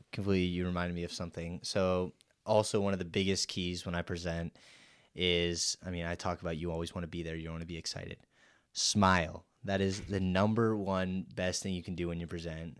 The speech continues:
Not only is there, like, a chemical reaction where it makes you feel like you're actually, like, it's like fake it till you make it, basically. If you actually fake a smile, you actually, there's chemicals in your brain. I don't know the exact science, but I know,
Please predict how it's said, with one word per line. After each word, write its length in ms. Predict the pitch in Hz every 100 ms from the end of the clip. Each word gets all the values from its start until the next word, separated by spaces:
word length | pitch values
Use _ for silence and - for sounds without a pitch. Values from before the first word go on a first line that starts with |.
| -
Not 200 | 104 110
only 380 | 110 110 104 104
is 240 | 101 95
there, 200 | 98 92
like, 160 | 87 92
a 80 |
chemical 400 | 87 98 92 101
reaction 480 | 90 87 87 - 92
where 120 | 87
it 100 | 87
makes 280 | 82 87 -
you 80 | 85
feel 360 | - 92 90 92
like 220 | 90 90
you're 100 | 85
actually, 540 | 85 85 - 92 87 - - -
like, 160 | 95 90
it's 260 | 90 - -
like 160 | 92
fake 220 | - 101 104
it 80 |
till 140 | - 95
you 80 | 87
make 220 | 87 110
it, 40 |
basically. 420 | 98 98 - 98
If 300 | 98 - 98
you 120 | 117 98
actually 320 | 92 - 95
fake 260 | - 90
a 40 | 92
smile, 460 | - 85 87 90
you 280 | 73 92 92
actually, 540 | 78 85 - 90 85 - - - - -
there's 180 | 92 -
chemicals 400 | 92 90 92 90
in 60 |
your 120 | 85
brain. 240 | 85 85 85
I 80 | 85
don't 120 | 87
know 80 | 87
the 100 | 85
exact 380 | 82 90 82 -
science, 420 | 92 85 85 87
but 140 | 90
I 100 | 85
know, 320 | 85 87 85